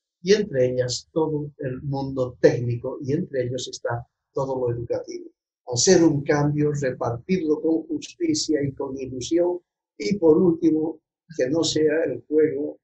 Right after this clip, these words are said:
de político de una oferta electoral, sino sea un, una vida que empieza a darse en el país. Digo yo, por poner tres puntos.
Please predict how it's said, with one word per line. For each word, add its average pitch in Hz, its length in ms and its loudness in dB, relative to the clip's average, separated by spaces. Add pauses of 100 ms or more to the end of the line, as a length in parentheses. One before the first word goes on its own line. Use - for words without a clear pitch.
(180)
de 127 400 -2
político 151 680 4
de 165 160 4
una 139 180 0
oferta 147 460 0
electoral, 131 600 2 (280)
sino 131 380 -4
sea 127 340 0 (100)
un, 139 440 -4 (100)
una 107 240 -8
vida 143 400 4
que 123 80 -4
empieza 139 500 -2
a 123 60 -4
darse 123 340 -4
en - 80 -20
el - 160 -20
país. - 360 -8
Digo 320 260 4
yo, - 220 2 (320)
por 151 200 -6
poner 160 280 0
tres 147 140 -8
puntos. - 320 -14